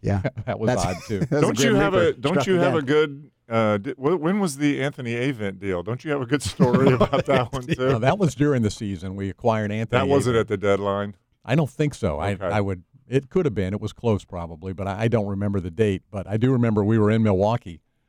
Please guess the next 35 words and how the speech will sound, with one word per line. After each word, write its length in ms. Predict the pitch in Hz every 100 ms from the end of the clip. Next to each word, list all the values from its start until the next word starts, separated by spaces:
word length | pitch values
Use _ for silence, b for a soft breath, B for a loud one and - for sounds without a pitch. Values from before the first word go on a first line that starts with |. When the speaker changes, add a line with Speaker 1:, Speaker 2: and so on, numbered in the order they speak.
| _ _
Speaker 2:
and 440 | 95 104 98 98 95 _ _
he 180 | 120 127
was 240 | 123 104
playing 340 | - 156 143
for 180 | 110 113
Milwaukee 480 | 95 87 90 87 98
when 160 | 101 101
he 60 |
was 160 | 92 90
traded. 420 | - 123 110 73 _ _ _ _ _ -
And 260 | 95 95
we 100 | 101
went 200 | 110 117
into 340 | 113 104 120 101
a 40 |
little 240 | 104 104 101
room 240 | 113 110
to 80 | 110
do 200 | 110 101
a, 200 | 92 95 82 -
I 100 | 107
was 140 | 110
doing 180 | 123 104
radio 360 | 104 120 95 85
at 80 |
the 60 | -
time, 280 | - 90 85
do 120 | 107
a 40 | 104
little, 240 | 98 92
a 80 | 101
pregame 480 | - 127 110 107 98
interview 380 | 104 104 98 92
with 200 | 92 -
him 360 | 117 104 87